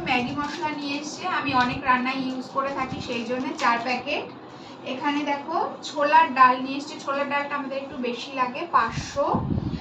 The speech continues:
তারপরে নিয়ে এসছে এখানে গোটা কাঁচা ছোলা, আহ, ছোলাটাও নিয়ে এসছে, আহ, মনে হয় পাঁচশো। আমি পরে দেখে দেখে বলছি তোমাদেরকে কি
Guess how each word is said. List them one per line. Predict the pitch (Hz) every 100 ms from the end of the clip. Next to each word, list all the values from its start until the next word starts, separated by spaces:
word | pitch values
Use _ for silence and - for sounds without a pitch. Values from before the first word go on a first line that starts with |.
| - -
তারপরে | 254 262 269 294 302
নিয়ে | 320 302 294
এসছে | 302 - -
এখানে | 302 285 277 277 294 - - - - -
গোটা | - 269 285 277 294 349 403
কাঁচা | 277 269 - 311 311
ছোলা, | - 277 254 269 - - - - - -
আহ, | - 247
ছোলাটাও | - 269 277 277 320
নিয়ে | 311 294 285
এসছে, | 277 - 294
আহ, | 330 - - 247 254 247
মনে | 247 262
হয় | 285 285
পাঁচশো। | 285 233 - - 311
আমি | 294 277 -
পরে | 285 269
দেখে | 269 269 311
দেখে | 339 415
বলছি | 311 320 247
তোমাদেরকে | 254 240 226 226 233 -
কি | -